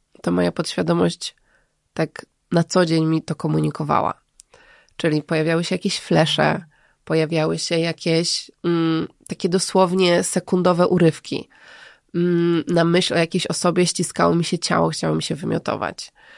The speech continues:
Kiedy widziałam jakąś scenę, taką przemocową czy nadużycia seksualnego,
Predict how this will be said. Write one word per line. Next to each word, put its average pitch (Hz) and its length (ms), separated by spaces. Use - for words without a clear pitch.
Kiedy 170 260
widziałam 175 360
jakąś 175 440
scenę, 165 600
taką 165 260
przemocową 160 600
czy 156 120
nadużycia 156 460
seksualnego, 156 880